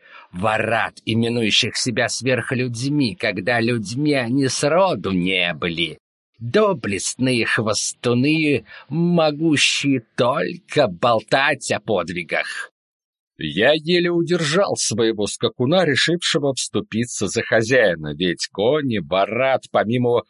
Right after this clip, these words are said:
умения летать, обладают и способностью понимать человеческую речь. Я остался невозмутим.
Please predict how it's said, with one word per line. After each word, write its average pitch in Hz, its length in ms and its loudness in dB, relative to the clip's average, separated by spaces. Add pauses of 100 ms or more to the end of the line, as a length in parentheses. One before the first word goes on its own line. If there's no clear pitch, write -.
умения 127 600 2
летать, 143 480 0
обладают 139 540 2
и 180 60 0
способностью 117 1000 -2
понимать 113 880 0
человеческую 85 880 0
речь. 78 380 -6 (380)
Я 110 300 2
остался 107 680 -2
невозмутим. 87 920 -4